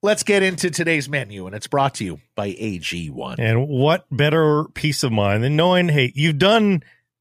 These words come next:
Speaker 2: a solid for your body at the start of every day. That's when I drink it. You can drink it anytime during the day, of course, but drink A G one dot com slash Sekeres and Price. Give it a try, and you'll get a, uh,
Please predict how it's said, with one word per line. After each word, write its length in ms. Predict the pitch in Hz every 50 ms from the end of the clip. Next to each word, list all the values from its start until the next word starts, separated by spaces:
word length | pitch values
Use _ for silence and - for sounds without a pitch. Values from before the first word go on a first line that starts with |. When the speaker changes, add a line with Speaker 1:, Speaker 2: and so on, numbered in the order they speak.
| _ _ _ _ _ _ -
Speaker 2:
a 100 | 160 156
solid 720 | - - - - - - 208 202 214 208 180 151 127 110
for 160 | - 151 151
your 140 | 143 139 139
body 520 | 113 131 139 131 131 120 123 123 123 123 -
at 120 | 131 123
the 100 | - 131
start 380 | 120 - - - 131 135 147 139
of 120 | 131 120 123
every 200 | 120 107 113 113
day. 80 | 110 107
That's 180 | 120 180 185
when 100 | 202 208
I 160 | 170 175 180 180
drink 300 | 147 170 196 190 - 247
it. 120 | 240 - -
You 180 | 123 117 110
can 80 | 98 110
drink 200 | 101 117 107 -
it 60 | 104 98
anytime 360 | 98 101 95 - 117 175 196
during 200 | 143 101 90 87
the 60 | 87
day, 200 | 85 95 92 90
of 100 | 87 -
course, 300 | - - 113 104 110 -
but 180 | - - 110 - - - - - - -
drink 320 | 123 131 220 285 320 -
A 220 | 262 214 240 254 220
G 180 | - 240 240
one 260 | 226 202 220 214 208 170
dot 240 | 185 175 180 147
com 260 | - 165 156 147 143 143
slash 440 | - - 170 160 175 185 - -
Sekeres 420 | - - - - 160 156 156 139 -
and 80 | 151 139
Price. 260 | - 117 117 113 - - - - _ - 110
Give 240 | 101 113 147 170 170
it 100 | 254 277 294
a 60 | 294
try, 420 | - - - - 269 269 277 294 240
and 180 | 185 156 143
you'll 120 | 143 147 139
get 140 | 127 143 139
a, 240 | 143 143 143 143 147
uh, 140 | 139 135